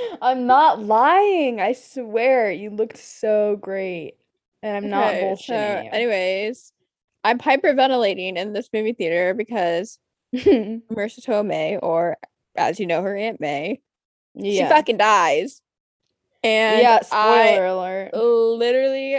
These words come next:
Speaker 2: I, I didn't know how to go on. Like, it, it hurt so bad.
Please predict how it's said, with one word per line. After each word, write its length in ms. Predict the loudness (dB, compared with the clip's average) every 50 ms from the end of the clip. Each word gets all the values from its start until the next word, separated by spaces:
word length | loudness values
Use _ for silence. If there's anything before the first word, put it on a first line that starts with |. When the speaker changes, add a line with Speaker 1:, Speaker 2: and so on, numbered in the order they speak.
| -6 -8 _ _ _ _ _ _ _ _ _ _ _ _ _ _ _ _ _ _ _ _ _ _ _ _ _ _ _ _ _ _ _ _ _ _ _ _ _ _ _ _ _ _ _ _ _ -12
Speaker 2:
I, 80 | -12 -12 _ _ _ _ _ _ -10
I 100 | -8 -8
didn't 160 | -8 -8 -10
know 100 | -12 -12
how 100 | -8 -8
to 80 | -8 -6
go 180 | -4 -4 -4 -4
on. 440 | -4 -4 -6 -8 -8 -10 -12 -12 -10
Like, 180 | -8 -8 -8 -8 _ -2
it, 160 | -2 -2 0
it 300 | 0 0 0 0 0 -2
hurt 200 | -4 -8 -6 -4
so 160 | -4 -4 -2
bad. 460 | 0 0 2 2 4 2 2 2 0